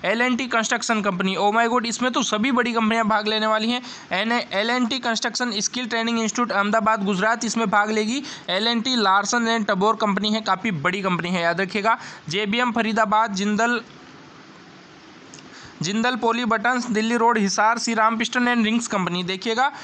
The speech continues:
Telimos Automobile Private Limited कंपनी, एसएल सर्विस, हाँ,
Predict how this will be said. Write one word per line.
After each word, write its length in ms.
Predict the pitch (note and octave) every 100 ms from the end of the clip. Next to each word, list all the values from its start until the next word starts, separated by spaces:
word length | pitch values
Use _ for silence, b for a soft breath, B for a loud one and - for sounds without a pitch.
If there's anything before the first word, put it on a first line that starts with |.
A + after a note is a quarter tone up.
| B -
Telimos 580 | G3+ B3 B3 C4+ B3+ -
Automobile 580 | G3+ G#3+ B3 A#3 A#3 A#3
Private 320 | A3+ G#3 A3
Limited 340 | A3 A3+ A3+ A3
कंपनी, 400 | A3 G3+ G#3 A3+ F#3
एसएल 300 | F#3+ A#3 A3+
सर्विस, 440 | G#3+ F#3 A3+ A3+ - - - B B B -
हाँ, 300 | E3 F#3